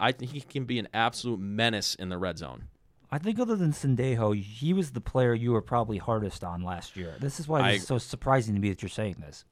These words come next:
Speaker 1: I agree, but I, I've, I've listened to, I've listened to Baker this offseason continually praise Njoku on how he's coming, which is, which is weird because David Njoku is one hundred percent a body guy. He's been a body guy since he's been in the league.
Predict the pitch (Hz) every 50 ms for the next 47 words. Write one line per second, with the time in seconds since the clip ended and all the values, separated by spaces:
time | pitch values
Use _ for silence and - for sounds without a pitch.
0 | _ - 104 104 98 98 87 90 113 147 175 139 85 - - - - - - -
1 | - 98 113 110 107 104 - - - - 107 101 85 - - - - _ - _
2 | _ _ _ _ _ _ _ _ - - _ _ _ _ _ _ _ - - -
3 | - - - - - _ _ _ _ _ _ _ - 98 120 120 - 120 131 120
4 | 131 143 156 156 - 175 160 156 - - 151 143 139 139 135 131 - - _ _
5 | - - 113 110 107 127 131 - - 151 147 147 - 139 135 131 131 127 - 117
6 | 117 120 113 - 120 113 113 101 113 110 - 113 107 104 95 - - 104 101 98
7 | 101 98 90 92 - - 120 101 92 - - 120 117 117 117 117 113 101 - -
8 | - - 117 107 104 101 98 98 101 95 90 101 101 101 95 - 95 90 87 90
9 | - _ _ - - - _ _ _ _ _ - 101 104 107 104 101 - - -
10 | 120 127 123 117 - - _ - 107 110 107 - 113 101 92 - 117 120 113 117
11 | 104 104 123 139 131 113 107 113 107 - 113 104 101 104 117 120 123 123 117 104
12 | 113 113 113 - 113 104 98 98 98 104 101 113 117 117 117 104 - 117 113 110
13 | 98 92 104 101 101 101 98 87 90 87 80 85 87 95 98 107 113 110 92 -
14 | 101 95 92 95 87 95 92 90 - - 95 87 101 90 92 104 95 95 85 82
15 | 95 98 98 87 80